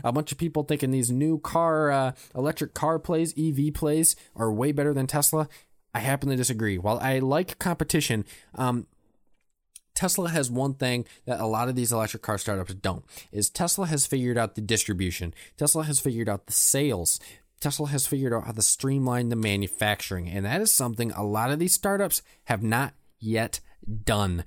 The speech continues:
and that is the hardest part that Tesla went through. That was Tesla's biggest challenge,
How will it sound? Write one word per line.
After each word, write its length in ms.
and 200
that 160
is 100
the 80
hardest 540
part 340
that 200
Tesla 300
went 260
through. 200
That 120
was 100
Tesla's 420
biggest 340
challenge, 460